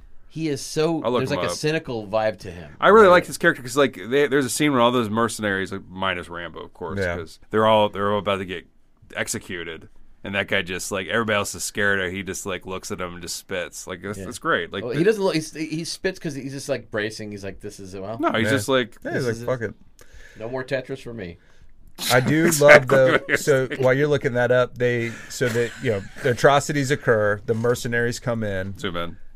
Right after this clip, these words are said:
Speaker 3: And, of course, they sort of send Rambo, you know, they're like, "Stay on the boat, boatman."
Speaker 2: Yeah,
Speaker 3: Of
Speaker 2: he
Speaker 3: course,
Speaker 2: wants to help.
Speaker 3: Rambo does what Rambo wants. But point is, is they're, you know,
Speaker 2: Tagline.
Speaker 3: watching, right? They're in there. They're making the, they come back. They're making those villagers run through the rice fields, you know, with the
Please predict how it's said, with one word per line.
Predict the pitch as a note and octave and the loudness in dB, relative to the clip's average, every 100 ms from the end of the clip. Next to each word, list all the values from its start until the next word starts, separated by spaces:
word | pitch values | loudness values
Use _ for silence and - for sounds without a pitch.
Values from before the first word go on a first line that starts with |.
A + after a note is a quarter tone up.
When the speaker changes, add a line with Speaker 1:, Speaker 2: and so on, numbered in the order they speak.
| - | -10
Speaker 3:
And, | A#2 | -4
of | A#2+ - | -4 0
course, | C3+ A#2+ | 0 0
they | D3+ | -4
sort | D3+ D3 | -2 -2
of | A#2 | -4
send | - C3 B2 A2+ | -2 -2 0 -2
Rambo, | A2+ A2+ A#2+ G#2+ G2+ G2 G2 G2 - - | 0 0 0 0 0 0 -2 -6 -16 -8
you | D#3 | -2
know, | A2 G#2 | -2 0
they're | A2+ | 0
like, | G#2 G2 | 0 -2
"Stay | D3+ | 0
on | C#3 | 0
the | A#2+ | 2
boat, | A2+ A2 F#2+ | 4 2 2
boatman." | G#2 G2 G#2 G2+ G#2 - | -2 -2 -4 -4 -6 -6
Speaker 2:
Yeah, | A2 | 2
Speaker 3:
Of | B2+ | 4
Speaker 2:
he | |
Speaker 3:
course, | C#3+ | 6
Speaker 2:
wants | D3 | 8
to | E3 | 8
help. | - - | 10 10
Speaker 3:
Rambo | C3+ B2+ B2 A2+ | 10 8 4 2
does | C3 A#2 | 4 4
what | A#2+ G#2+ | 0 -2
Rambo | A#2+ A2+ G#2 G2 | 0 0 0 -2
wants. | G#2 F2+ - - - - - | -2 -4 -8 -14 -18 -20 -8
But | A2+ - | -6 -6
point | - D3 C3 | -2 -2 0
is, | A#2 | -2
is | A2 G2 | -4 0
they're, | A2+ A2+ - | 0 0 0
you | G2+ | 0
know, | A#2 | 2
Speaker 2:
Tagline. | F2+ F2 | 0 0
Speaker 3:
watching, | B2 C3 - B2+ | 4 4 2 -2
right? | B2 A#2+ - | 0 0 0
They're | A2+ | -2
in | A#2 | -2
there. | A2+ A2+ A#2 G#2+ - _ - - | -2 -2 -2 -4 -16 _ -20 -14
They're | - | -4
making | A2+ A#2 A#2 | -2 0 -2
the, | A2+ A2 G#2 - - | 0 0 -2 -6 -8
they | G#2 | -4
come | C#3 A#2+ | -2 2
back. | A2+ A2+ A#2 | 2 2 0
They're | G#2+ | -4
making | A2 A2+ | -4 -4
those | G#2+ F#2+ | -6 -2
villagers | G#2+ G#2+ G2+ G2 | -2 0 -2 -6
run | G#2+ G2+ | -6 -6
through | - G#2+ G2+ | -6 -6 -2
the | G2 G2 | -2 -2
rice | G#2+ G#2 G#2+ - | 0 0 0 -6
fields, | A2+ G2+ G#2 G2 | -6 -2 -2 -4
you | G#2 G2+ | -6 -6
know, | G2+ | -6
with | G2 | -4
the | G2 | -6